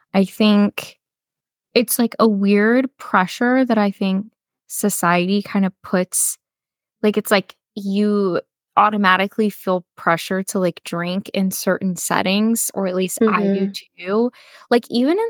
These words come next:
Speaker 1: like, small group settings, I don't know, like, it, like, it's so, like, ingrained in everything that we do that it, like, feels weird to not do it. Um,
Speaker 2: Mm-hmm.
Speaker 1: especially when,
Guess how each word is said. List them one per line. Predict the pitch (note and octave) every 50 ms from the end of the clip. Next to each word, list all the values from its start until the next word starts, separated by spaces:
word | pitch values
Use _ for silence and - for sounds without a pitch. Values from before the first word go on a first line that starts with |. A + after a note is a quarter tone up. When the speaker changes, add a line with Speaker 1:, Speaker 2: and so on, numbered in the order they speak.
| A#4
Speaker 1:
like, | A#4 F4 -
small | - - - - - A3 G3 F#3+ F#3+ G3+ G#3
group | F#3+ - F#3 E3+ F3 G3+ - -
settings, | - - F#3 G#3 G3 F#3+ G#3 G3+ - -
I | G3+ G3+
don't | G#3+ A3
know, | A3+ A3+ G#3
like, | F#3 F3+ - -
it, | G#3+ G3+ -
like, | G3+ G3+ F#3+ - _ _ _ _ _ _ _ _ _ _ _ -
it's | A#3+ A#3+ - -
so, | - B3+ A#3+
like, | C4 D#4+ F4+ - -
ingrained | - C4 A#3+ G3+ - - F#3 F3+ F#3 F#3 G3 G3+ A3
in | G#3
everything | - F3+ F3 F#3+ F#3+ F#3+ - G#3 G#3
that | G#3 -
we | G#3 G3+
do | F3 - F3 F3+
that | F#3 G#3 G#3
it, | - -
like, | G3 F#3+ -
feels | - - - G3 F#3+ G3 B3 D4+ - -
weird | G3+ F#3 F3 E3 D#3+ F3 G3 F#3+ -
to | - G#3 F#3
not | F3 E3+ E3+ F3 F3 F3+ F3+ - - - _ -
do | - F#3 F#3 F#3 G3+
it. | A#3+ C4+ C#4+ D4+ D4+ - _ _ _ _ _ _ _ _ _ _ _ - - A3
Um, | A3+ A3 G#3 G3 F#3+
Speaker 2:
Mm-hmm. | G3 G3 G3 G3 - _ _ -
Speaker 1:
especially | B3 - - - - G#3+ G#3+ G#3 - - D#4 D#4 E4 E4 D#4
when, | C#4+ C4 A#3+ A#3 A3+ A3 A3 A3+